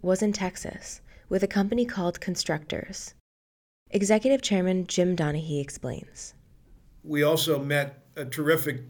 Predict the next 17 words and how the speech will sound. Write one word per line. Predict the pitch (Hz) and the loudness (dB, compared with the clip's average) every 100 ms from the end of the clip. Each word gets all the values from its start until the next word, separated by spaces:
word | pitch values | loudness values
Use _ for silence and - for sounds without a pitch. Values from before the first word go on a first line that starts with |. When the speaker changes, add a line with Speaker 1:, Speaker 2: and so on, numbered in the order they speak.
| - 156 | -16 -4
Speaker 2:
gentleman | 135 151 143 139 139 | 0 2 0 -2 -2
named | 139 135 | -2 -2
Senan | 127 170 156 139 | -2 -2 -2 -2
Fitzmartin, | 139 135 139 147 143 131 123 127 - - _ | -4 -6 -2 -2 -2 -4 -6 -8 -16 -20 _
who | - | -4
was | 143 135 131 | -2 -2 -2
a, | 131 123 | -2 -4
a | 123 | -8
colleague | - 170 160 151 135 | -2 2 4 2 0
of | 135 123 | -2 -2
John | 147 135 135 | -2 -2 -2
White's, | 151 156 123 - - _ 147 | -4 -4 -6 -10 -12 _ -8
um, | 135 127 127 123 123 | -6 -6 -6 -6 -6
in | 139 | -6
their | 143 | -4
earlier | 143 151 151 143 127 | 0 0 2 0 -2
days. | 127 123 123 - | -2 -4 -4 -8